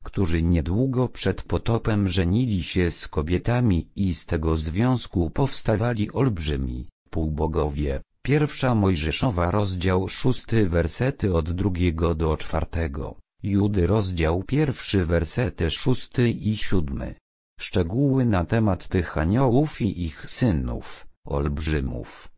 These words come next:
są podane w czasopiśmie Herald z tysiąc dziewięćset dwudziestego pierwszego roku, na stronach piątej i szóstej.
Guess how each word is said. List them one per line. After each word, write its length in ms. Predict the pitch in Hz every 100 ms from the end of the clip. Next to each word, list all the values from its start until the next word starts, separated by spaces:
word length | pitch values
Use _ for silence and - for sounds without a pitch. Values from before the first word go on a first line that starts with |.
| _
są 320 | - 123 113 98
podane 580 | 135 127 104 90 82
w 80 | 80
czasopiśmie 920 | - 87 - 90 113 139 - 135 80
Herald 640 | 76 - 95 80 87 110 -
z 120 | -
tysiąc 460 | - 139 135 123 87
dziewięćset 880 | 78 95 104 104 104 - 92 87
dwudziestego 760 | - 80 80 78 - 139 101 78
pierwszego 640 | - 90 78 - 80 82
roku, 500 | 82 87 - 67 64 - _ -
na 220 | 87 78
stronach 580 | - - 98 80 78 -
piątej 880 | 107 113 117 107 87 80 - -
i 80 | 98
szóstej. 720 | 82 - 110 - - 69 67